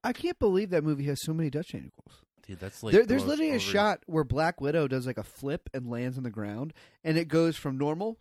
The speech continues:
Speaker 1: Dutch angle when she lands on the ground and back normal. I was like, "That's so messy. How did they get away with that?"
Speaker 2: <laughs>
Speaker 1: Oh boy, it's gonna kick in the door.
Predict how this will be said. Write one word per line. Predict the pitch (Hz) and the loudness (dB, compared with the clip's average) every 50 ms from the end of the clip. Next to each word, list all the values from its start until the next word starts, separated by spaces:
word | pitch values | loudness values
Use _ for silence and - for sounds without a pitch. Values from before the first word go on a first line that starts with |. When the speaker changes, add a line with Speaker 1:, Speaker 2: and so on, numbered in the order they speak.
| _ _ | _ _
Speaker 1:
Dutch | 151 143 - - | -2 -2 0 0
angle | 156 143 143 151 160 147 | -2 -2 0 0 -2 -2
when | 147 143 | -2 -4
she | - - | -6 -4
lands | 143 143 139 139 | -4 -4 -4 -4
on | |
the | 139 123 | -6 -6
ground | - 123 135 156 139 | -4 -4 -4 -4 -4
and | 147 135 120 | -6 -4 0
back | 147 139 139 - - | 0 0 0 0 -2
normal. | 135 143 160 147 123 113 | -2 -2 0 0 0 0
I | 117 | 0
was | 117 117 113 | -2 -4 -4
like, | 120 117 - | -6 -6 -6
"That's | 190 - - - | -8 -8 -6 -6
so | - 330 320 302 | -2 0 0 0
messy. | 233 170 160 185 269 277 - - 120 101 | 2 2 2 0 0 -2 -6 -10 -12 -10
How | 135 131 147 160 | -6 -4 -2 -2
did | 202 214 | -2 0
they | 196 208 196 | 0 0 0
get | 165 180 156 | 2 2 2
away | 139 135 147 185 | 2 2 2 0
with | 185 160 127 - | -2 -4 -8 -10
that?" | - 104 92 80 - - 101 95 _ - | -12 -14 -16 -16 -14 -16 -16 -18 _ -12
Speaker 2:
<laughs> | 101 92 - _ 90 90 - _ - - _ _ _ _ _ _ _ _ _ _ _ _ _ _ _ _ _ _ _ _ _ _ _ _ _ _ _ _ _ | -12 -12 -12 _ -16 -16 -16 _ -20 -20 _ _ _ _ _ _ _ _ _ _ _ _ _ _ _ _ _ _ _ _ _ _ _ _ _ _ _ _ _
Speaker 1:
Oh | 104 107 | -8 -6
boy, | 90 78 76 | -6 -6 -8
it's | - - | -10 -10
gonna | 101 90 | -12 -14
kick | 131 139 | -14 -12
in | 131 113 | -10 -10
the | 101 | -10
door. | - - 50 - | -10 -12 -14 -16